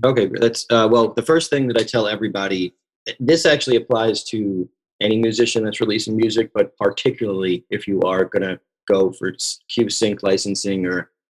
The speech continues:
um, commercial licensing, whatever it is, is to register with a P R O, um, like ascap or B M I. That's the organization that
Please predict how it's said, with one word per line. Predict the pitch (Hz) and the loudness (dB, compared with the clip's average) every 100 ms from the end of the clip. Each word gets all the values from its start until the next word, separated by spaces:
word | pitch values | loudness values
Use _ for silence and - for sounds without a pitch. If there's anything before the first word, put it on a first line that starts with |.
| _ 90 | _ -8
um, | 92 90 90 80 - | -4 -2 -2 -6 -8
commercial | - 101 98 - 95 | -2 2 2 2 0
licensing, | 92 101 95 92 | 0 -2 -6 -4
whatever | 92 92 | -2 0
it | 98 | 0
is, | - _ - | -2 _ -8
is | 107 - | -6 -2
to | 113 | 2
register | 120 117 113 120 | 4 4 2 2
with | 110 101 | 4 2
a | |
P | 98 120 | 0 -2
R | 107 104 | 0 2
O, | 110 127 135 - _ _ 101 | 4 4 0 -10 _ _ -10
um, | 98 95 | -6 -4
like | 92 | -4
ascap | 101 107 117 120 110 110 - | 0 0 0 0 0 0 -6
or | 101 | -4
B | 113 | 0
M | 107 104 | 0 0
I. | 107 113 123 - _ _ - | 2 2 2 -2 _ _ 0
That's | 127 127 | 2 2
the | 143 | 2
organization | 139 127 123 120 120 120 113 107 | 2 4 2 4 4 2 -4 -2
that | 104 98 | -2 -4